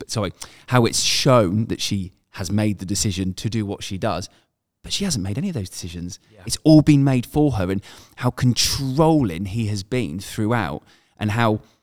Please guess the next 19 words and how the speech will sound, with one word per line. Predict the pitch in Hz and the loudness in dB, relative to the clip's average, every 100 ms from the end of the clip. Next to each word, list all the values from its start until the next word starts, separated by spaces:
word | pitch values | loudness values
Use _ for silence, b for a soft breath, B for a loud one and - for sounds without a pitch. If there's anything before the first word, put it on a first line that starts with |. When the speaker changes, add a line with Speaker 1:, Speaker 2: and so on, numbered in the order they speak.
| b | b
Speaker 1:
he's | - 113 - | -8 -8 -6
removed | 120 123 123 143 147 - | 0 4 8 8 6 0
things | - 95 98 - | -10 -8 -6 -6
gradually, | 123 113 95 92 | -4 -4 -4 -6
and | 90 | -6
how | 98 104 | -4 -6
he's | 98 | -4
broken | 113 120 - 110 | -2 -2 -2 -4
down | 110 107 | -2 -2
the | |
relationships | 104 107 113 98 92 95 - | -2 -4 -4 -6 -6 -8 -10
that | - | -12
she's | - 92 | -8 -8
had, | 95 98 95 90 | -6 -6 -6 -6
and | 85 87 b b b b _ _ - | -8 -8 b b b b _ _ -14
how | 104 113 | -4 0
he's | 151 | 0
just | - - | -2 -6
horrendous. | - 101 165 80 73 - | -6 -4 -4 -4 -8 -12